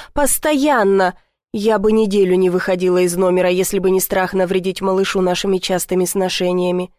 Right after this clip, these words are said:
Последние связанные мысли вылетают из головы, когда Зен одним ловким движением меняет позицию и нависает сверху. Целует в шею и ведёт влажным языком по ключице.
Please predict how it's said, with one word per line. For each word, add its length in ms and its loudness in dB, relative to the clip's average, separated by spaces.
Последние 580 0
связанные 500 0
мысли 320 0
вылетают 540 0
из 120 -2
головы, 380 2
когда 320 0
Зен 220 2
одним 300 2
ловким 400 0
движением 560 2
меняет 440 0
позицию 720 -2
и 140 -2
нависает 640 -2
сверху. 640 -4
Целует 480 0
в 60 -12
шею 460 0
и 80 0
ведёт 380 -2
влажным 460 0
языком 480 -2
по 100 -4
ключице. 800 -6